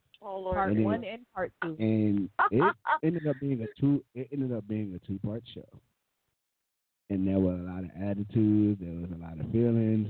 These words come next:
Speaker 3: there were a lot of, like I said, there were a lot of eat a dicks. <laughs> A lot.
Speaker 1: Wow.
Speaker 3: It was to the point where,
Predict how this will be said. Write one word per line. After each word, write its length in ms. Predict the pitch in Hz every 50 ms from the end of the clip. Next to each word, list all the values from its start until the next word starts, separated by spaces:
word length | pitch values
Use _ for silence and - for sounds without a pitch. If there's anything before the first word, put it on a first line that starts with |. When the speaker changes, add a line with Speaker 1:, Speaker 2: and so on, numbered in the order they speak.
| 107 98
Speaker 3:
there 140 | 90 90
were 200 | 95 98 95 92 92
a 40 | 92
lot 260 | 98 101 101 98 98
of, 280 | 98 95 92 92 95 107 101 _ _ _ _ _ _ _ _ _ _ _ _ _ _ _ _ _ _ _ _ _ _ _ _ -
like 120 | 98 90 87
I 80 | 85 90
said, 160 | - 80 71 78
there 100 | 90 95
were 100 | 95 92
a 20 |
lot 180 | 90 90 90 87
of 60 | 82 - -
eat 140 | 98 101 90
a 60 | 80
dicks. 260 | 80 - 92 82 - _ - - - - _ - 170 165 160 - -
<laughs> 520 | - 156 - - - - - 170 160 190 - - - - - 233 - _ _ _ _ _ _ _ - - - -
A 100 | 113 92
lot. 280 | 80 95 107 98 73 - _ _ -
Speaker 1:
Wow. 120 | 156 147 123 - - _ _ _ _ _ - - _ _ _ - - _ _ _ _ _
Speaker 3:
It 80 | - 120
was 140 | 117 120 120 120 - -
to 80 | 160
the 80 | 139 131
point 400 | 123 - - 185 160 147 143 123 -
where, 580 | 110 113 110 107 101 101 98 92 90 92 104